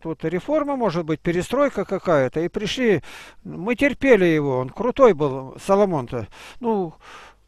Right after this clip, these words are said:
как-то бы ты уменьшил налоги эти, там, ну и прочее-то.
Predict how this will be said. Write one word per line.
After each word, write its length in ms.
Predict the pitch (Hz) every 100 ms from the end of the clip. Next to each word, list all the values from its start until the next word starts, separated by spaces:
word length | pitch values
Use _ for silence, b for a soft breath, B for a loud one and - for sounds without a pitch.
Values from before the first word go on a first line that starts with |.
| _ -
как-то 300 | 254 247 220
бы 100 | 233
ты 120 | 254
уменьшил 560 | 285 247 247 208 220 208
налоги 600 | 247 208 233 247 196 220
эти, 360 | 208 190 196
там, 460 | - 190 175 147 143 _ _ _
ну 180 | 190 247
и 80 | 240
прочее-то. 800 | 240 277 233 - 127 - 101